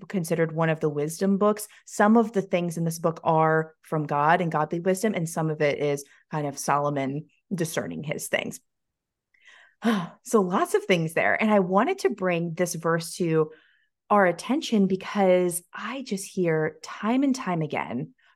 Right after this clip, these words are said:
from the clients that I work with and from my own personal dieting history that when we are constantly striving for weight loss or b-, body that we don't have, or even, like, a job that we don't have, like,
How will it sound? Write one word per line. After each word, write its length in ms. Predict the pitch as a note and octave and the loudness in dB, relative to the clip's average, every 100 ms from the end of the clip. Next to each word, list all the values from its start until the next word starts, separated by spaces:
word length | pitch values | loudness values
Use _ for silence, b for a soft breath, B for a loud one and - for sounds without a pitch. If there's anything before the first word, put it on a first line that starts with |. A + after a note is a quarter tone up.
| - | -6
from 100 | F3+ | -6
the 80 | |
clients 460 | E3 F#3+ F3+ A#3 A#3 | -4 -2 0 0 0
that 140 | A#3+ | 0
I 100 | A#3 | 2
work 340 | G#3 E3 D#3+ - | 2 0 -2 0
with 280 | E3 D#3+ D#3+ _ _ - | 2 2 0 _ _ -8
and 760 | F3+ E3+ D#3+ D#3 D#3 D#3 D#3 - _ _ | -2 0 0 0 0 -2 -4 -10 _ _
from 280 | - G#3 | 2 4
my 220 | F#3+ E3 - | 4 0 -2
own 680 | E3+ G3+ A3+ E3+ D#3+ D#3+ D#3+ _ _ _ _ _ | 0 4 4 4 0 -2 -6 _ _ _ _ _
personal 400 | G3 F3 F3+ E3 | 0 0 0 -4
dieting 480 | D#3+ D#3 D#3 D#3+ D3+ | 0 0 2 0 -2
history 640 | - D#3+ - D3+ C#3+ C#3+ D3 _ _ - | -6 -10 -8 -6 -4 -6 -10 _ _ -10
that 380 | F3 E3 D#3 - | -4 0 0 0
when 240 | F#3 F3 | -4 -4
we 220 | E3 G3+ C4 | 0 2 2
are 100 | A#3+ | 0
constantly 720 | - E3+ E3 - G3+ F3+ E3 | -4 -4 -4 -4 -4 -4 -6
striving 920 | - - D#3+ D#3 D#3+ D#3+ D3+ D3+ D#3 _ _ _ _ | -8 -8 0 2 4 2 -2 -4 -8 _ _ _ _
for 680 | - F#3 E3 D3+ D3 D3 - _ | -6 0 4 4 4 0 -6 _
weight 420 | - C#3+ D#3 D3 | -14 -6 -6 -4
loss 420 | - C3+ - E3 - | -2 0 0 -4 -8
or 480 | - D#3+ D3+ D3+ D3+ B B - | -6 0 2 2 -2 B B -14
b-, 80 | D#3+ - | -14 -12
body 500 | F3+ E3 E3+ F#3 F#3+ | -10 -8 0 4 4
that 180 | F#3+ - | 4 2
we 80 | F3 | 0
don't 200 | F3 E3+ | 0 -2
have, 180 | E3 E3+ | -4 -4
or 80 | |
even, 240 | G3 C4 F4+ | -4 -4 -6
like, 140 | E4+ | -2
a 60 | C#4+ | -4
job 440 | A#3 G3+ A#3+ C4+ | -4 -2 0 0
that 160 | A3 - | 0 -2
we 80 | F#3+ | 0
don't 280 | D#3+ F3+ | 0 0
have, 300 | E3 F3+ F3 | -4 -4 -2
like, 160 | F#3 F3+ | -2 -4